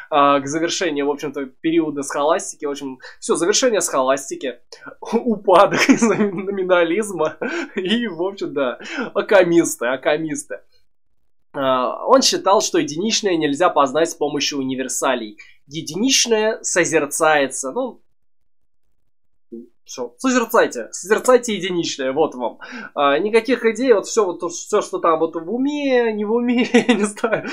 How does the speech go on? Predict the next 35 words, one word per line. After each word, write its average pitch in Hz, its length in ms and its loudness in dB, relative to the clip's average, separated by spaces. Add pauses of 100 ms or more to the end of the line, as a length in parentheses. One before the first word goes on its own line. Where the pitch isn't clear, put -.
(160)
снаружи, 233 680 2
внутри, 214 480 -6
ничего 190 560 -2
этого, 170 200 0
никаких 151 320 -10
идей 147 300 -2
нет. 113 260 -6 (460)
А, 135 300 6
только, 226 240 2
только 226 240 0
в 180 180 -12
голове 202 340 4
у 160 60 2
нас 151 140 -4
какая-то 143 240 -2
возникает 170 640 -2
идея, 175 320 0
ну, 254 360 -4
вот - 200 -6
это 320 180 -2
нож, 135 460 -4 (260)
вот 294 240 0
это 202 80 4
тоже 170 340 0
нож, 123 440 -4
два 220 320 4
ножа. 127 480 2 (260)
Ну, 160 300 -8
вот 294 180 -6
я 269 60 0
называю 220 300 0
их - 80 -8
ножами 196 340 2
просто 165 400 -2
вербально. 120 580 -4